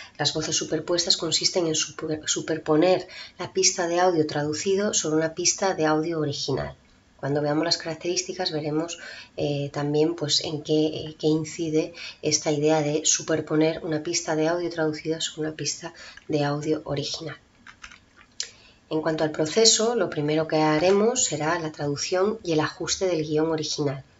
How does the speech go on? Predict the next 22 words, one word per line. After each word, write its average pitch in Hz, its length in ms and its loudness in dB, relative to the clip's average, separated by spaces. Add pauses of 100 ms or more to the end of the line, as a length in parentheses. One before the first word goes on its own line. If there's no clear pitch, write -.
(120)
De 143 100 -4
nuevo, 170 280 2
un 185 140 -2
poco 147 220 -6
más 143 260 -2
adelante, 165 400 -4
cuando 139 160 -2
hablemos 143 240 -2
de 156 80 -2
las 156 140 0
características, 160 800 -6 (340)
veremos 156 380 0
cómo 180 480 0
ajustamos 156 640 -2
ese 151 220 2
guión, 143 440 -4 (400)
eh, 147 320 -12 (1120)
ese - 220 4
guión 139 320 -4
al 131 100 -10
vídeo. 113 240 -12 (920)
Bien, - 300 0